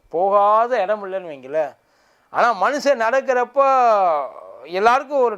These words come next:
டவுட்டு, "என்னப்பா இது, ஏப்பா அவரை கஷ்டப்படுத்துறீங்க?" மனசுக்குள்ள அந்த ஒரு வருத்தம் அவங்களுக்கு இருந்திருக்கு. ஒரு ஆக்டிவா துடிப்பா, அ-, அப்படி ஒரு ஆளை பார்த்ததுக்கப்புறம் ஆக்டிவா துடிப்பா இன்னொரு ஆளை பார்த்து. ஏன்னா எல்லாரும் என்ன நினைச்சாங்கன்னா,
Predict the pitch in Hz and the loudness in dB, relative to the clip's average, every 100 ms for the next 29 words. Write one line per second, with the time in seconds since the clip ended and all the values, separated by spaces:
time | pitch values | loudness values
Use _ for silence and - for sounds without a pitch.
0 | 160 214 247 - 196 147 - - - 932 | -2 -2 -2 -4 -6 -6 -12 -20 -20 -20
1 | 855 _ _ _ _ _ 170 170 226 247 | -20 _ _ _ _ _ -16 -6 2 2
2 | 247 262 262 269 254 208 202 202 175 139 | 2 2 4 4 2 0 0 2 0 -2
3 | _ _ _ 156 190 254 277 285 285 269 | _ _ _ -2 2 2 0 2 4 4
4 | 226 175 190 247 240 202 175 175 165 156 | 0 -2 -2 -2 -2 -4 -8 -10 -4 0
5 | 165 156 131 _ _ _ 226 311 453 320 | 2 0 -4 _ _ _ 0 0 2 -2
6 | 302 262 233 240 220 196 254 254 320 247 | 0 0 2 2 0 2 0 0 -2 -2
7 | 208 196 175 202 190 165 135 120 _ _ | -2 -6 -6 -10 -10 -12 -12 -18 _ _
8 | _ - 214 202 277 370 - 349 349 330 | _ 0 4 6 4 4 0 2 4 4
9 | - 302 330 330 - 269 190 - _ _ | 2 -2 -2 -4 2 2 2 -6 _ _
10 | - 233 196 233 240 320 285 277 320 311 | -2 0 2 0 0 -2 0 2 2 2
11 | 262 247 233 214 180 156 165 220 339 - | 0 0 0 -2 -4 -2 0 2 0 -6
12 | _ _ _ 220 311 320 320 330 330 302 | _ _ _ 2 2 0 2 2 2 -4
13 | 330 330 392 269 294 285 262 277 269 233 | -4 -4 -6 -4 0 2 4 2 2 0
14 | 196 196 294 311 247 285 311 262 349 277 | 0 0 2 2 2 4 2 0 -2 -2
15 | 233 269 269 247 185 151 143 196 294 | 0 -2 0 -2 -2 -8 -4 -4 -4